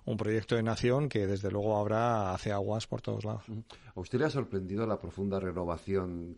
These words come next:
Speaker 2: que ha presentado el Partido Popular en la, en las listas a la Comunidad de Madrid y al ayuntamiento, y los ayuntamientos también?
Speaker 1: No, yo creo que es, eh, vamos a ver, nosotros vivíamos el, la, la elección del, del cuatro de mayo del veintiuno
Speaker 2: Ujú.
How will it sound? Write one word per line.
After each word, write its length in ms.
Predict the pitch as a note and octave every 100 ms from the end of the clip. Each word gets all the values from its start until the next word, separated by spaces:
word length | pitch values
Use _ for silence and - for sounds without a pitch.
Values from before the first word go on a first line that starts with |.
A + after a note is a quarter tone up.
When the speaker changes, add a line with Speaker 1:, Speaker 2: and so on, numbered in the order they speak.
| -
Speaker 2:
que 160 | G2
ha 180 | F2+ F2+
presentado 880 | F2 G2 - F2 E2 F#2 F2 F2+ F2
el 160 | F2+ F2
Partido 380 | F2+ E2 F#2 F2
Popular 320 | - F2 F#2+
en 140 | G#2+ G2
la, 100 | E2+
en 540 | D#2 D#2+ E2+ D#2+ G2+
las 160 | E2 C#2+
listas 400 | F2+ - D3 -
a 60 | C2+
la 80 |
Comunidad 320 | - D#2 E2+ E2+
de 60 |
Madrid 340 | E2+ E2+ B2+ D#3
y 60 |
al 80 | F#2
ayuntamiento, 440 | F2 E2+ F#2 B2
y 40 | F2
los 120 | E2
ayuntamientos 560 | F2 F2 F2+ B2+ D#2 -
también? 280 | C2+ C#2 -
Speaker 1:
No, 720 | - D3 C#3+ C#3+ D3+ D#3 A#2+ - -
yo 220 | D3 E3
creo 180 | F#3 F3+
que 80 |
es, 160 | E3 -
eh, 540 | - D3+ C3+ B2+ B2 A2+ F#2+ -
vamos 220 | C#3 B2+
a 40 | C3
ver, 60 | A#2+
nosotros 280 | B2+ D3
vivíamos 580 | C#3 C#3 D3 C#3+ C3+ G#2
el, 1080 | A#2+ C#3+ A#2 A2 G#2+ G#2+ G#2+ G#2 A2 D3 -
la, 280 | D#3+ A#2 A2
la 100 | G#2+
elección 440 | G#2+ - C3 B2 B2
del, 460 | B2+ B2 A#2+ A2+ G#2+
del 340 | A#2 A2+ A2
cuatro 280 | B2 A#2+ B2
de 60 |
mayo 280 | A#2 A#2+ A#2+
del 100 | A#2+
veintiuno 720 | A#2 A#2 A#2 B2 B2+ C#3 C#3+
Speaker 2:
Ujú. 80 | C#3+